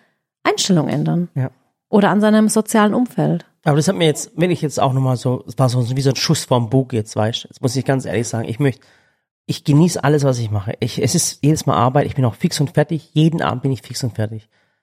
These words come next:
Speaker 2: Aber ich bin glücklich, dass ich's gemacht hab, ohne Spaß. Aber ich muss einfach ein bisschen weniger
Speaker 1: Runterschalten.
Speaker 2: runterschalten, ja.
Speaker 1: Ja.
Speaker 2: Das mache ich in Zukunft.
Speaker 1: Ja.
Speaker 2: Wochen.
Speaker 1: Deswegen, wir verbessern und optimieren gerade viel, App, Shop, keine Ahnung was.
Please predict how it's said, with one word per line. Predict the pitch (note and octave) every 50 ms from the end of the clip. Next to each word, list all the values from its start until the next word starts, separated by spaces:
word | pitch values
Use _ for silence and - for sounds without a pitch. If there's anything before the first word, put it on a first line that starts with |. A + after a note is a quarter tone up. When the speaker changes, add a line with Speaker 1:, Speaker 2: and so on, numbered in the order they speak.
| _ _ _ _ _
Speaker 2:
Aber | - B2 C3
ich | B2 -
bin | - B2+ A#2
glücklich, | - - D3 - - - G2+ -
dass | - A2+ G#2+
ich's | A2 - -
gemacht | - A2 G#2 - -
hab, | - - -
ohne | - C3+ C3+ A#2+
Spaß. | - - G#2 G2+ A#2 - - _ _ _ _ _ _ _ _ _ _ _ -
Aber | A#2 A#2 D3
ich | D3 - -
muss | D#3 C#3 -
einfach | - C#3 D#3 D3 D3+ -
ein | -
bisschen | - D3 C#3 - - D3+ D3 C#3+ D3 - _ _ _ _ _ _ -
weniger | C3 B2+ C3 B2+ C3
Speaker 1:
Runterschalten. | B2+ A#2+ A#2 G#3 F#3 - - F#3 E3+ E3+ E3+ D#3 D#3+ D#3
Speaker 2:
runterschalten, | C#3 C#3+ C3+ C3 G#2+ - - A2 - - A#2
ja. | A2+ A2 A2+ - _ _ _ _ _ _ _ -
Speaker 1:
Ja. | G#3 F#3 F3+ E3+ - _ _ _ _ _ _ _ _ _ _ _ _ _ _ _ -
Speaker 2:
Das | - A2+ B2+
mache | C3 G#2+ G#2+
ich | A2 G#2
in | G2 -
Zukunft. | - A2+ G#2+ _ - A2 - _ _ _ _ _ _ _ _ _ _ - G#3
Speaker 1:
Ja. | F#3+ F#3 F3 F3 - _ _ _ _ _ _ _ _ _ _ _ _ _ _ _ _ _ _ _ _ _ _ _ _ _ _ _ _ _ _ _ _ _ _ _ -
Speaker 2:
Wochen. | A#2+ - _ A#2+ _ _ _ _ _ _ _ -
Speaker 1:
Deswegen, | G3 F3+ - - G#3 G#3 G3+ F#3+ F3
wir | F#3 F#3 F3+ F3
verbessern | - - F3+ - F#3+ G#3 - - A3+ G3+
und | G3+ E3+
optimieren | F#3+ G3+ - - - G3 A3+ B3 B3+
gerade | A3+ - - A3 G#3+ G#3 G3+
viel, | - - G#3+ G#3 G3+ G3+ G3 F#3+ F#3+ - -
App, | - G#3 G#3 G3+ G3+ - - -
Shop, | - - - G#3+ G3+ G3 F#3+ - -
keine | - - G3 F#3 F#3 -
Ahnung | - F#3 F#3+ F#3+ F#3
was. | F#3 F#3 F#3 -